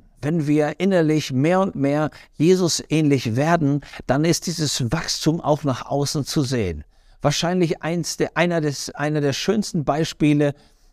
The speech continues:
ist Paulus, ein echter Terrorist, ein Jesus,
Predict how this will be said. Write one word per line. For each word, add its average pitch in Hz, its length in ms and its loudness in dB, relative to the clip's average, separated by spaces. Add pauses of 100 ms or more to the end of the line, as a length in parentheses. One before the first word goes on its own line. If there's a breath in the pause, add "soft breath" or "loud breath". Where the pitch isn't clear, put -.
(100)
ist 135 380 -2 (260 loud breath)
Paulus, 185 720 2 (280 loud breath)
ein 135 460 0 (260 loud breath)
echter 151 640 0 (280 loud breath)
Terrorist, 147 1000 2 (340 loud breath)
ein 147 460 2
Jesus, 160 840 0